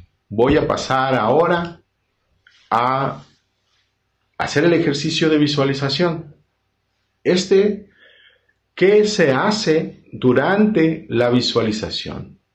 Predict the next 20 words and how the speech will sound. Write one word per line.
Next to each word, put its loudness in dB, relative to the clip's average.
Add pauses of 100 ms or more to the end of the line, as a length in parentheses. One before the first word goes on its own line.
(1000)
El 0
paso 2
número 4
seis, -4 (640)
que -2
ya -2 (220)
lo -2
que 0
vas 0
a -2
hacer -2
durante 0
la 2
visualización -2
es -4
entrar 0
en 2
un 4
estado 0
relajado. -2